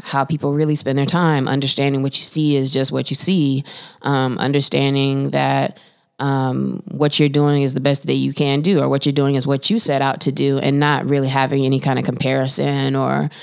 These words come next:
you know, trying to feel like you need to either down that or be with it, to be honest. Like, I, I'm, if you're Team No Sleep, then be Team No Sleep. Like I said, sometimes,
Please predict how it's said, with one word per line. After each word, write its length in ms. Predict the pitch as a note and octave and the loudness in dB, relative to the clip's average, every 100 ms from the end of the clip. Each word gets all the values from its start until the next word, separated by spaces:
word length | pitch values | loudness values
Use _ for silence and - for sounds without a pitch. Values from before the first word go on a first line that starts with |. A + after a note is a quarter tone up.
| - - | -10 0
you 140 | G3+ | 4
know, 180 | D#3 D3 | 4 4
trying 220 | E3+ D3 | 2 2
to 220 | C#3 C3+ - _ | 2 0 -6 _
feel 160 | - D3+ | 0 2
like 180 | C#3 C#3 | 2 2
you 80 | D3 | 2
need 300 | D3 C#3+ - | 4 2 2
to 80 | |
either 180 | C3+ C3+ | 2 2
down 420 | C3 C3 C#3 D3 | 0 2 4 4
that 220 | D3 C#3+ - | 4 2 0
or 320 | C#3+ C#3 C#3 | 2 2 0
be 320 | C#3+ - D3+ | -2 -2 2
with 240 | C#3+ G#3 D3 | 2 2 0
it, 200 | C#3+ - - _ | -4 -4 -16 _
to 100 | E3 | -2
be 140 | C#3+ | 2
honest. 400 | E3+ D3+ C3 B2+ | 4 2 2 -2
Like, 160 | C#3+ B2+ | -2 0
I, 260 | C3+ C#3+ - - | 2 0 0 0
I'm, 520 | C3 E3+ E3 D#3 D#3+ - _ - - | 2 4 2 2 -2 -8 _ -18 -2
if 120 | D3 | 2
you're 100 | D#3+ | 4
Team 220 | E3 G3 | 4 4
No 100 | F3+ | 4
Sleep, 260 | G3+ F3+ D#3 | 4 2 2
then 100 | D#3 | 2
be 120 | E3 | 0
Team 220 | F3+ F#3 D#3+ | 2 2 4
No 160 | F3 | 4
Sleep. 260 | F3 C3+ B2+ | 2 0 -2
Like 160 | C#3 | -2
I 100 | C#3+ | -2
said, 200 | D3 D#3 | 2 2
sometimes, 720 | C#3+ D3+ E3+ E3 D3+ D3+ D3 | 2 2 2 2 2 0 -2